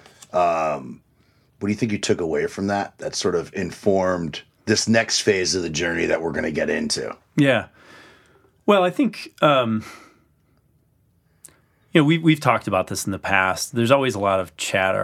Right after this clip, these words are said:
Speaker 2: around whether dual use companies can, you can start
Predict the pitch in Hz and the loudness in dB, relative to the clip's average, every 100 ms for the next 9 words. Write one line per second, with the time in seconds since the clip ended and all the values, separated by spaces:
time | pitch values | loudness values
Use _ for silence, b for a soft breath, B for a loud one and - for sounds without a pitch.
0 | 98 98 95 95 98 95 - _ _ _ | -2 -2 -2 -2 -6 -8 -14 _ _ _
1 | _ _ _ _ 120 110 107 101 98 95 | _ _ _ _ 0 2 2 2 -2 -4
2 | 95 101 107 104 101 101 98 - - 101 | -6 -4 -2 -2 -2 -4 -6 -8 -8 -8
3 | 101 101 95 - 107 101 117 - - - | -8 -10 -10 -12 -10 -10 -12 -10 -6 -6
4 | - 92 120 - | -2 -2 -2 -8